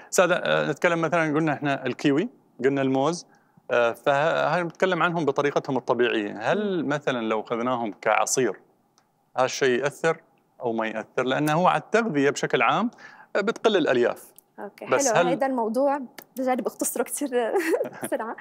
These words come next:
Speaker 1: خذ راحتك.
Speaker 2: آه، شو بيصير نحن بس نعصر
Speaker 1: مم.
Speaker 2: الفواكه؟ أي فواكه؟ شو بيصير؟ بيبقى الفايبر،
Speaker 1: نعم.
Speaker 2: الألياف تبقى
Speaker 1: مم.
Speaker 2: بالعصارة. سو
Speaker 1: مم.
Speaker 2: نحن شو عم نستخرج منها؟ عم نستخرج السكر والعناصر الغذائية
Speaker 1: مم.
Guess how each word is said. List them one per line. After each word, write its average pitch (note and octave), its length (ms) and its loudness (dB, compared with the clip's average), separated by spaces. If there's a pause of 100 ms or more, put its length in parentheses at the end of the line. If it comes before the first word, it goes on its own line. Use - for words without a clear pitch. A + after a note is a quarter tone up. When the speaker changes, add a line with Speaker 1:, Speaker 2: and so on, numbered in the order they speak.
(140)
Speaker 1:
خذ - 160 2
راحتك. - 200 0
Speaker 2:
آه، A3 460 -2 (880)
شو F#4 160 2
بيصير F#4+ 280 2
نحن C#4+ 220 -2
بس G3+ 220 -2
نعصر A3+ 600 -4
Speaker 1:
مم. - 160 -4
Speaker 2:
الفواكه؟ G#3 580 -6 (500)
أي A#3+ 200 2
فواكه؟ G3+ 260 -6
شو A#3+ 120 -6
بيصير؟ A3 300 -4
بيبقى A#3 420 0
الفايبر، A3+ 680 0 (180)
Speaker 1:
نعم. G#3+ 200 0
Speaker 2:
الألياف A#3+ 380 0
تبقى G#3+ 360 -4
Speaker 1:
مم. A#3 80 -10 (280)
Speaker 2:
بالعصارة. G3+ 640 -2
سو A3+ 180 -8
Speaker 1:
مم. A3+ 80 -4
Speaker 2:
نحن B3+ 200 -2
شو C#4 120 -2
عم C#4+ 120 2
نستخرج G#3 580 -4
منها؟ G3+ 240 -4
عم F#3 100 -6
نستخرج A#3+ 400 -4
السكر A#3 500 -4 (520)
والعناصر C#4+ 600 2
الغذائية A3 720 -2 (200)
Speaker 1:
مم. G2+ 220 -8